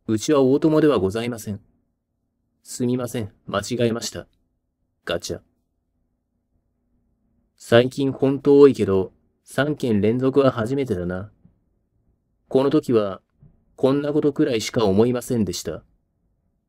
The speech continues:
実際、最近間違い電話とか、セールスが多かったですし。ご飯を食べ終わった七時以降から、寝る前の十一時までの間に、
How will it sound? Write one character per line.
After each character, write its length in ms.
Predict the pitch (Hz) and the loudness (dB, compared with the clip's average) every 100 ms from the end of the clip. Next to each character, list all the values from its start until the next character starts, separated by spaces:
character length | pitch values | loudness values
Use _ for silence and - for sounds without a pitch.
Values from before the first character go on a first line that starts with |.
| _ _ | _ _
実 380 | - 101 - 107 | -10 -8 -4 -2
際、 180 | 98 90 _ _ _ _ _ | -2 -4 _ _ _ _ _
最 300 | - 120 127 | -2 0 0
近 260 | 139 135 | -2 -2
間 100 | 120 | -4
違 300 | 117 143 143 | -6 -2 0
い 40 | 143 | 2
電 180 | 143 | 0
話 100 | 120 | -2
と 100 | 107 | -4
か、 300 | 107 92 90 - _ _ _ | -4 -6 -8 -12 _ _ _
セ 300 | - - 139 | -12 0 2
ー 40 | 139 | 2
ル 80 | 113 | 0
ス 120 | 113 | -2
が 140 | 110 | 2
多 220 | 104 127 | 4 4
か 120 | 127 104 | 2 -2
っ 60 | |
た 180 | - 104 | -6 -6
で 120 | 95 | -4
す 80 | - | -4
し。 220 | - 82 - _ _ _ _ _ _ _ _ _ _ _ _ - | -8 -10 -16 _ _ _ _ _ _ _ _ _ _ _ _ -2
ご 160 | 131 | 2
飯 280 | 156 151 127 | 4 2 0
を 40 | 127 | -2
食 180 | 117 | 0
べ 100 | 113 | 0
終 100 | 127 | 2
わ 80 | 127 | 0
っ 60 | - | -4
た 200 | - 101 | -10 -10
七 300 | - - 139 | -10 -6 -4
時 60 | |
以 60 | 135 | 0
降 200 | 120 98 | 2 2
か 100 | 104 | 0
ら、 300 | 98 90 85 _ _ _ _ _ | -6 -6 -12 _ _ _ _ _
寝 140 | 110 117 | -2 0
る 120 | 143 | 2
前 200 | 147 131 | 0 -2
の 140 | 113 | -2
十 260 | 104 113 131 | 0 0 0
一 180 | 131 139 | -2 -4
時 80 | |
ま 140 | 117 110 | -2 0
で 120 | 110 | 0
の 200 | 107 95 | 0 -2
間 260 | 90 98 92 | -2 -4 -4
に、 220 | 90 | -4